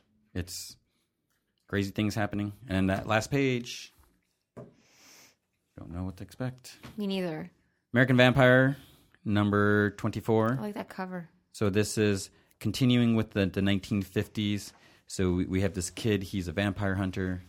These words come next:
Speaker 1: Um, his, his parents were killed by Skinner Sweet, the main vampire, the American vampire.
Speaker 2: It's like Buffy.
Speaker 1: And, you know, he's, he's been, we, we see more of his past 'cause, you know, he was a kid and, you know, he tried saying,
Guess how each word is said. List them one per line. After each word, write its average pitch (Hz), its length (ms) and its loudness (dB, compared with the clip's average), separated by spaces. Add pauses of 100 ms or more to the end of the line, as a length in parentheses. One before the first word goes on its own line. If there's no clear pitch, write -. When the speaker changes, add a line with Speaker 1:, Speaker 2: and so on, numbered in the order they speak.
(100)
Speaker 1:
Um, 80 220 -10 (180)
his, 90 280 -8 (520)
his 90 200 -4
parents 127 360 0
were 117 80 -8
killed 117 460 0
by 95 420 0
Skinner 117 320 0
Sweet, - 560 -4 (140)
the 95 60 -8
main 98 300 -2
vampire, 95 500 -4
the 87 100 -8
American 90 340 -6
vampire. 90 520 -4 (100)
Speaker 2:
It's - 100 -20
like 226 140 -20
Buffy. 202 420 -10
Speaker 1:
And, 85 360 -2 (1000)
you 95 80 -2
know, 82 60 0
he's, 87 340 -2
he's 87 220 -4
been, 87 400 -4
we, 101 240 -2
we 101 120 0
see 113 160 2
more 104 380 4
of 90 240 -2
his 85 180 -4
past - 580 -4 (320)
'cause, 87 180 -4
you 90 80 0
know, 87 80 -2
he 101 100 -2
was 90 100 -2
a 80 60 -8
kid 117 380 -4
and, 92 100 -6
you 90 60 0
know, 85 80 -4
he 95 120 -2
tried 87 280 -6
saying, 98 360 -2